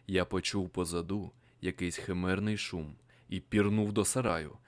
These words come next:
що стояв неподалік. Сховавшись там, за напівзачиненими дверима,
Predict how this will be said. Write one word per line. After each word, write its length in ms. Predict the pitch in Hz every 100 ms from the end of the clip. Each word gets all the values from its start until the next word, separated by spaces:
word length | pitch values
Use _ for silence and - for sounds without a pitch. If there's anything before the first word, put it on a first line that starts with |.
| -
що 200 | - 95
стояв 440 | - 95 92 92 -
неподалік. 720 | 104 104 110 110 98 78 - _ _ - -
Сховавшись 800 | - 117 117 131 95 - 82 -
там, 340 | 110 123 92 - - -
за 340 | 95 92 87 -
напівзачиненими 1080 | - 101 - 110 98 123 - 123 92 90 87
дверима, 580 | 85 95 95 127 85 71